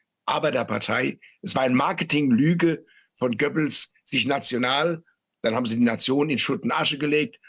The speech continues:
sozialistisch, dann haben sie Sozialisten mit Genickschuss erledigt, Arbeiterpartei, dann haben sie die Politik von Krupp, Thyssen, anderen Großkapitalisten gemacht, äh, genannt. Also das ist alles, äh, war nie, war immer Marketing. Ähm, <clears throat>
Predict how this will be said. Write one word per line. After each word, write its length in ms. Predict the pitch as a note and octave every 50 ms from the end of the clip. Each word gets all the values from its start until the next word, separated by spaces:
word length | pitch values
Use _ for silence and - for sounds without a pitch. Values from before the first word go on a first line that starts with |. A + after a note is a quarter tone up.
| _ -
sozialistisch, 760 | - D3+ C#3+ - - B2+ A#2+ C3 D#3 D3 - - F3 - -
dann 180 | - B2 A#2
haben 140 | A2 B2 B2+
sie 60 | A#2
Sozialisten 580 | G#2 A2 A#2 G#2 - B2 A#2+ B2+ C3+ A#2+ - -
mit 140 | B2 A#2+ -
Genickschuss 480 | - B2 C3+ - - - - D#3+ -
erledigt, 520 | D3 C3 A#2+ C3 C3+ C3 A#2 A#2 - - _ _ _ _ _ _ _
Arbeiterpartei, 760 | - D3 D3 C#3+ D3+ D3 D3 D3 - C#3+ C#3 A#2+ B2+ B2+ C#3 C#3+
dann 160 | - C3 B2
haben 100 | A#2+ B2
sie 80 | A2+ A2+
die 120 | B2+ A#2
Politik 500 | - - A#2+ A#2+ A2+ - B2+ B2 - - _ _ _ _
von 180 | - C3+ A#2 A2
Krupp, 320 | - - D3 D3 - - _ _
Thyssen, 420 | - C3+ C3 - C#3 C3 A#2 - - _ _ _ _ -
anderen 320 | E3+ D#3 C#3+ C#3+ C3 A#2+
Großkapitalisten 960 | - - B2 A#2+ - - - A2 F#2+ - E2+ A2 G#2+ A2+ A2 - - - A#2 G#2
gemacht, 420 | A2 G#2+ G#2+ G#2 - - - - _ _ _ _ _ _ _ _ -
äh, 280 | - B2 A#2+ A#2 A#2 - -
genannt. 380 | - B2 A2+ A2 G#2+ A#2 A#2 -
Also 180 | D3+ - A2+ -
das 160 | C#3+ C3+ B2
ist 100 | B2 A#2
alles, 420 | - C3+ C3 B2 A2 - - - - -
äh, 300 | - A#2+ A#2+ A2+ G2+ F2+ - - _
war 160 | - - C3+ D3
nie, 280 | C#3+ D#3 D#3 D3 A#2+
war 140 | G#2 C3 -
immer 180 | G3+ F3 D#3+ D3+
Marketing. 520 | C#3+ B2+ A#2+ G#2+ A2 G#2+ - F#2+ E2 - _ - - - - - - - _ _ _ _ _ -
Ähm, 340 | - D#3+ D#3+ D#3+ E3 D#3+ E3 -
<clears throat> 440 | - A3+ A#3+ G3+ F3 B2+ - -